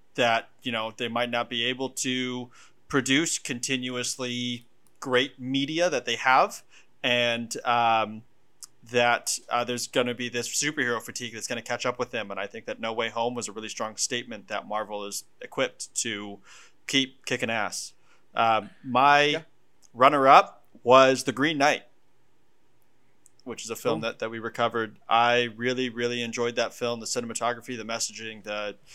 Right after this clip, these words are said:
Speaker 1: all of it was, was really fun. I thought it was a, a really well-paced film. Uh, even though it had a, a amazing lack of action, I still found it very compelling.
Speaker 2: Yeah.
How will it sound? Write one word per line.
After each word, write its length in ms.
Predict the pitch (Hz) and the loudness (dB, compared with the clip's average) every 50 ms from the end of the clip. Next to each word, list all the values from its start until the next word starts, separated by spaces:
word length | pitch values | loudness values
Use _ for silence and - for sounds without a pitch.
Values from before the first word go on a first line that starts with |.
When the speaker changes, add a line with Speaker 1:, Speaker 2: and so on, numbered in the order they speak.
| - - - - - - - | -20 -20 -20 -20 -12 -2 2
Speaker 1:
all 180 | 123 123 123 117 | 4 4 4 2
of 100 | 104 113 | 0 -2
it 140 | 107 98 - - | -6 -6 -6 -6
was, 380 | 107 101 104 104 95 - - - - | -4 -4 -4 -4 -4 -6 -4 2 2
was 200 | 120 104 - - | 2 2 2 -4
really 160 | 117 104 120 | -8 -10 -8
fun. 380 | - - 131 120 123 120 117 113 | -2 2 2 2 2 2 -2 -2
I 120 | - - | -4 -4
thought 180 | 110 - 117 110 | -2 -2 -4 -4
it 60 | 107 101 | -4 -4
was 140 | 104 - | -6 -10
a, 200 | - 107 101 101 - | -8 -8 -8 -8 -8
a 60 | - | -12
really 220 | 120 113 120 113 117 | -10 -10 -10 -10 -8
well-paced 500 | 104 110 107 104 - 113 107 - - - | -6 -6 -6 -6 -6 -10 -10 -10 -10 -4
film. 320 | - 127 131 131 135 135 135 - - - - - - - - | -2 0 0 0 -2 -4 -12 -18 -20 -20 -20 -20 -20 -12 -4
Uh, 240 | 113 104 95 98 - - | -4 -2 -2 -4 -8 -10
even 280 | - 135 131 123 127 117 | -8 -6 -6 -6 -4 -2
though 180 | 117 123 127 123 | 0 2 2 2
it 180 | 123 117 - - - | 0 -2 -6 -12 -10
had 220 | 120 113 120 120 117 | -4 -2 -2 -2 -2
a, 120 | 110 107 - - - - _ - - - | -4 -8 -10 -20 -20 -20 _ -20 -12 -8
a 160 | - 113 107 98 | -6 -6 -6 -6
amazing 340 | 110 120 127 127 113 120 113 | -4 -2 -2 -2 -2 -4 -4
lack 280 | 117 120 123 131 131 - | 0 2 2 2 2 0
of 100 | 127 120 | -2 0
action, 420 | 120 131 151 - - 185 190 185 | 2 2 2 0 0 -2 -2 -2
I 140 | 147 113 110 | -2 -4 -2
still 420 | 107 - - - - 120 117 110 | -4 -4 -6 -4 -4 -4 -4 -4
found 380 | 101 - - 117 107 104 104 101 | -8 -6 -6 -6 -6 -6 -8 -12
it 180 | 104 104 101 - | -14 -14 -12 -8
very 540 | 107 104 104 101 104 104 104 104 104 92 - - - - - - - - - - | -8 -6 -6 -6 -8 -10 -10 -12 -14 -14 -18 -20 -20 -20 -20 -20 -20 -20 -20 -20
compelling. 380 | - 104 - 110 98 95 92 95 - - - - - - - - - - - - - - - - - | -18 -12 -8 -8 -8 -8 -10 -16 -20 -20 -20 -20 -20 -20 -20 -20 -20 -20 -20 -20 -20 -20 -20 -20 -10
Speaker 2:
Yeah. 200 | - 143 147 151 | -4 -2 -2 -2